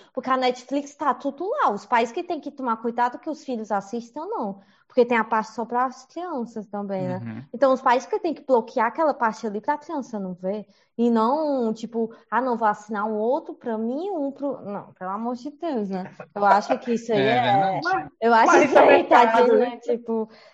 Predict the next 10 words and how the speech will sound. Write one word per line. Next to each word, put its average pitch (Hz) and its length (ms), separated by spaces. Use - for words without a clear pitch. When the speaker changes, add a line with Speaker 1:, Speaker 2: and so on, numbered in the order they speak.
Speaker 1:
não, 226 160
mas 196 240
eu 214 80
a-, 202 320
achei 220 260
podre. 233 600
<laughs> 247 640
Eu 220 80
achei 226 280
péssimo. 247 720